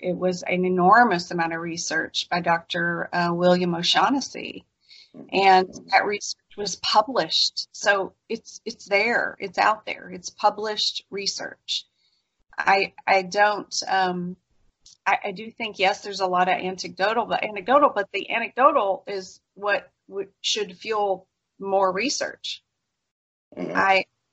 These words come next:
Speaker 2: Mm-hmm.
Speaker 1: yeah. Um, everyone that, everyone that you talk to that uses cannabis and has a positive, positive, um, result from that will tell you the same thing, that, "Hey, I'm walking proof of it. So come research me,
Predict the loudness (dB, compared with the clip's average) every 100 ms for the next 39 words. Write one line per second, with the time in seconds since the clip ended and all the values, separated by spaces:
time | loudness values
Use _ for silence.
0 | -14 -12 -12 -10 0 0 0 _ _ _
1 | _ _ _ _ -4 -2 -2 -4 -4 -6
2 | -4 -2 -2 -2 2 2 2 _ _ _
3 | _ -18 -12 0 2 2 0 0 -2 -6
4 | 2 6 6 4 -6 -4 -6 -10 -12 -12
5 | -12 -12 -6 -4 -4 -4 -6 -6 -8 -4
6 | 0 0 -2 -6 0 2 2 -2 -8 -8
7 | -10 -14 _ _ _ _ _ 2 4 2
8 | -8 -10 -12 -16 -14 -12 -12 0 4 6
9 | 4 -4 -8 -6 -6 -6 -6 -10 -16 -12
10 | -10 -8 -8 -10 -10 -10 -6 -4 -4 -4
11 | -8 -10 -4 -2 0 2 4 4 2 -10
12 | -6 -4 -2 -4 -6 -6 -8 -6 -6 -2
13 | 2 2 2 -2 -2 -6 -6 -6 -6